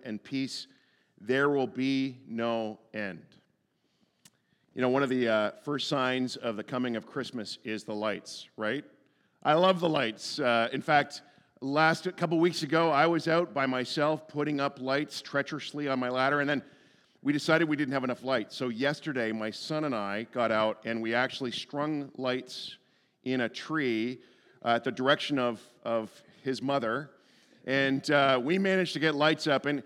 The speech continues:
just in time for dusk. And I, I tell you, we,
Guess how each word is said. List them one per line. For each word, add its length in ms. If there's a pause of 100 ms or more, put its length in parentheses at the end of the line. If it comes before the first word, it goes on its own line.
(260)
just 340
in 140
time 320
for 120
dusk. 500 (100)
And 360
I, 220 (340)
I 180
tell 220
you, 140
we, 200